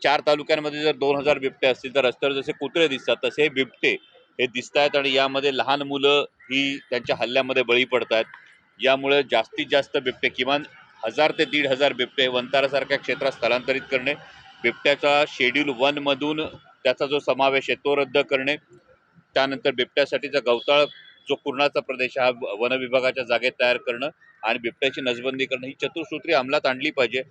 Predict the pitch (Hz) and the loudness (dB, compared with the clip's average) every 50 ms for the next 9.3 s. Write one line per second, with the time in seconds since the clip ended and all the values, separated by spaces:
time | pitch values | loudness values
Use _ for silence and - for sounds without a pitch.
0 | _ _ _ - 101 107 123 131 110 107 120 127 139 135 131 170 165 147 131 - | _ _ _ -4 -2 0 0 0 0 2 0 0 0 0 0 2 2 2 2 0
1 | 143 139 - - 143 120 123 120 - - 147 - - 131 135 139 139 123 139 127 | -4 -6 -4 -6 -6 -6 -6 -8 -6 -10 -12 -8 -4 -4 -4 -4 -2 -2 0 2
2 | 127 135 135 - - - - 143 156 - - - 135 123 - 139 135 127 131 123 | 2 2 0 -2 -6 -6 -4 -4 -4 -4 -8 -12 -12 -4 0 2 2 4 2 0
3 | - 139 127 123 120 117 120 120 120 120 117 120 120 120 131 127 131 123 117 _ | 0 0 0 0 0 0 -2 -2 -2 -2 -2 -2 -6 -6 -4 -6 -6 -6 -6 _
4 | 127 113 - 117 107 - 143 127 - 147 139 139 131 123 113 110 113 113 110 101 | -12 -8 -6 -6 -6 -6 -10 -10 -6 -4 -4 -4 -2 -2 -2 -2 -2 -4 -6 -6
5 | 101 - _ _ _ - - - - 101 107 110 107 107 107 117 131 123 117 107 | -6 -8 _ _ _ -20 -20 -8 -4 -4 -4 -2 0 -2 -2 -2 -6 -8 -8 -12
6 | - - 135 123 127 127 117 135 139 123 123 123 123 127 127 123 127 127 120 120 | -8 -8 -8 -8 -8 -10 -10 -10 -8 -6 -4 -4 -2 -2 -2 -2 -2 -4 -4 -4
7 | 123 131 _ - 113 107 131 147 151 139 147 139 127 120 117 117 113 - - 113 | -6 -8 _ -10 -6 -2 0 0 0 0 -4 -4 -4 -6 -8 -8 -10 -8 -6 -6
8 | 113 113 - 127 131 139 135 _ _ _ _ _ _ _ _ _ _ - 127 139 | -6 -6 -6 -8 -6 -6 -8 _ _ _ _ _ _ _ _ _ _ -2 -2 -2
9 | 143 _ - 160 156 170 | -2 _ -6 -6 -6 -6